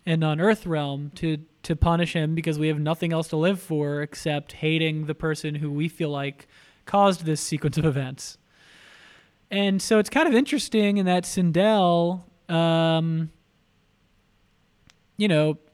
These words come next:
she probably a thousand years ago at this point had hoped that one day she would live to see her daughter become the queen of Edenia and to live alongside her daughter as she rules their home realm.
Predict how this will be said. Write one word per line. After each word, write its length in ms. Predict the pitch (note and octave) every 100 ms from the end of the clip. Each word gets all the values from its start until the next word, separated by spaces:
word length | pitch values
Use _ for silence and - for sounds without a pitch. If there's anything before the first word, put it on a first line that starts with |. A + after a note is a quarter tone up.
| _
she 300 | - - A3
probably 760 | G#3 G#3 G#3 G#3+ F#3+ F3 D#3+ D#3+
a 100 | E3
thousand 500 | - F3 F3 F3 E3+
years 180 | E3+ F3+
ago 200 | E3 D#3
at 80 | D3
this 140 | D3
point 440 | - D#3 D3 C#3 - _ _ _ _
had 200 | - F3
hoped 300 | E3+ F3+ E3+
that 140 | F3
one 240 | D#3+ E3 F3
day 220 | E3 E3
she 180 | D#3 F3+
would 160 | D#3+
live 320 | D#3 D#3+ D#3+ D#3
to 120 | E3
see 400 | - E3+ D#3+ D#3
her 160 | E3 D#3+
daughter 380 | D#3 D#3+ E3
become 320 | D#3+ D#3+ E3+ D#3
the 60 |
queen 260 | - E3+ E3+
of 80 | E3+
Edenia 680 | D#3+ F#3+ G#3+ F#3 E3+ E3 F3+ -
and 320 | D#3+ D#3 D#3
to 240 | - D#3+
live 340 | D3 D3+ E3+ D#3
alongside 540 | D#3+ D#3+ E3 D#3+ E3
her 80 | F3
daughter 380 | D#3+ F3+ F#3 D#3
as 100 | D3+
she 160 | -
rules 460 | D#3 D#3 D#3+ D#3 -
their 280 | - D#3 D3+
home 240 | D#3+ G#3+
realm. 320 | F3 C#3 C3+